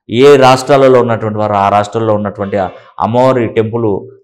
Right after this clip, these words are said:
దేవస్థానం, ఇప్పుడు విజయవాడ కనకదుర్గమ్మ తల్లి టెంపుల్, అక్కడికి వెళ్ళైనా కూడా బొట్టు తీసుకొని సూర్యచక్రానికి పెట్టండి. మీరు మనసులో ఉన్నటువంటి కోరికలు కోరుకోండి, తప్పకుండా నెరవేరుతాయండి. అది చదివే కానీ, ఆరోగ్య విషయంలో కానీ, వివాహ విషయంలో కానీ, ఉద్యోగ విషయంలో కానీ, ఎక్కడైనా కూడా చాలా మంచి జరుగుతుంది.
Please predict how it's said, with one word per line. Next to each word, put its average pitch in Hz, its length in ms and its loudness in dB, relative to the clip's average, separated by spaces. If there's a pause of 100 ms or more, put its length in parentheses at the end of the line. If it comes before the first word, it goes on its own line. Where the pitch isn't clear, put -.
దేవస్థానం, 110 380 0
ఇప్పుడు 95 200 -8
విజయవాడ 123 460 2
కనకదుర్గమ్మ 107 680 -6
తల్లి 92 220 -10
టెంపుల్, - 360 -18 (300)
అక్కడికి 123 320 -4
వెళ్ళైనా 120 280 0
కూడా 110 160 -2
బొట్టు 104 220 -6
తీసుకొని 104 360 -10
సూర్యచక్రానికి 95 680 -10
పెట్టండి. 82 320 -20 (480)
మీరు 101 120 -8
మనసులో 117 340 -4
ఉన్నటువంటి 117 360 -6
కోరికలు 113 340 -6
కోరుకోండి, 95 440 -8
తప్పకుండా 113 340 -4
నెరవేరుతాయండి. 92 600 -10 (340)
అది 104 140 -2
చదివే 123 400 0
కానీ, 113 260 -4
ఆరోగ్య 113 420 -2
విషయంలో 107 340 -8
కానీ, 101 220 -8
వివాహ 104 340 -4
విషయంలో 98 360 -8
కానీ, 92 180 -10
ఉద్యోగ 92 280 -12
విషయంలో 87 300 -16
కానీ, - 460 -16
ఎక్కడైనా 147 400 0
కూడా 120 160 -4
చాలా 107 260 -4
మంచి 90 240 -12
జరుగుతుంది. - 420 -20